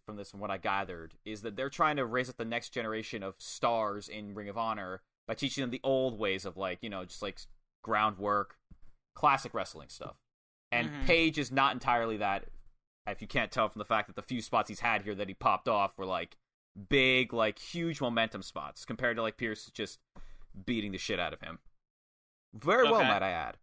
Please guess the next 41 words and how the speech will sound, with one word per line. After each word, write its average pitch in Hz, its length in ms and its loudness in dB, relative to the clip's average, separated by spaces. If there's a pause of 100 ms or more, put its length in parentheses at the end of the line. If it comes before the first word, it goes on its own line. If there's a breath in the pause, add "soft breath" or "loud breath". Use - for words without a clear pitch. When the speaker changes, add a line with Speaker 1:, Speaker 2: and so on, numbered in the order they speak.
(880)
Speaker 2:
Yeah. 175 180 8
Speaker 1:
Anywho, 87 200 -4 (840 loud breath)
I 202 120 10
digress. 117 640 4 (800)
Page 240 340 10
then 196 240 4
goes 180 320 4
to 156 80 0
mount 165 500 6 (320)
Pierce 180 260 10
in 151 60 -4
the 127 80 -2
corner. 233 400 6
He 190 80 2
starts 156 220 0
to - 80 -4
punch - 340 2
him 185 60 -4
in 170 40 -6
the 156 60 2
head 160 120 4
repeatedly, 214 540 -2
but 160 200 0
he 156 40 0
keeps - 360 -8
looking 185 240 -6
for 170 120 -8
the 156 120 -2
approval 156 380 -2
of 127 40 -2
that 127 220 4
one 139 240 2
coach 147 280 0
I 139 80 0
mentioned 120 400 -6
a 139 40 -4
while 139 180 6
back 139 200 2
that 120 100 -6
he 110 60 -6
liked. 113 500 0